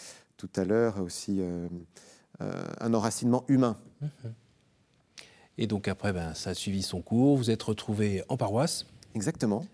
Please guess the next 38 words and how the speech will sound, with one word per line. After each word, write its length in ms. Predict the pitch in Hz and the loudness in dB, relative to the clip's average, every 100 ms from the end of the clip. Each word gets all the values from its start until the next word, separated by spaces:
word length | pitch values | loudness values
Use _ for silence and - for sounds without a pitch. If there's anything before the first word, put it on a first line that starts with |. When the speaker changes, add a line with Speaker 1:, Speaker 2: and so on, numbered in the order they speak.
| _ - | _ -4
Speaker 2:
Et 160 | 101 | 0
là, 200 | 110 123 | 2 4
euh, 320 | 113 107 101 | 4 2 0
en 100 | 98 | -2
paroisse, 340 | 98 98 120 135 | 0 0 2 0
c'est 160 | - 98 | -2 -4
plus 140 | 131 | -4
comme 180 | 127 113 | 0 0
au 40 | |
séminaire, 540 | 107 104 101 123 156 131 | 0 0 0 2 2 2
euh, 380 | 107 98 95 92 - _ _ _ _ 117 | 2 2 -2 -4 -10 _ _ _ _ 0
même 120 | 120 | 2
si 100 | - | 4
on 40 | |
a 60 | 117 | 4
fait 120 | 117 | 4
des 100 | 107 | 2
stages, 500 | 101 131 139 147 131 - - | 2 4 4 2 -2 -10 -4
Speaker 1:
Oui, 160 | 131 123 | -2 0
oui, 140 | 110 - | -2 -2
Speaker 2:
et 40 | 101 | -2
là, 80 | |
Speaker 1:
oui, 40 | 110 | 0
Speaker 2:
c'est 140 | 110 | 0
Speaker 1:
oui. 60 | 107 | 0
Speaker 2:
parti, 400 | 107 - 127 120 | -2 2 4 6
euh, 120 | 98 87 82 - - - - | 4 0 0 0 0 -4 0
en 100 | 135 | 2
voiture, 560 | 117 - 151 156 143 | 2 4 6 8 8
avec, 260 | 113 113 117 | 4 4 4
euh, 240 | 104 101 | 2 4
la 100 | 101 | 2
vie 160 | 101 117 | 2 2
à 40 | |
trois 180 | - 107 | 2 0
cents 160 | - 110 | 2 4
à 20 | |
l'heure, 280 | 117 131 | 6 6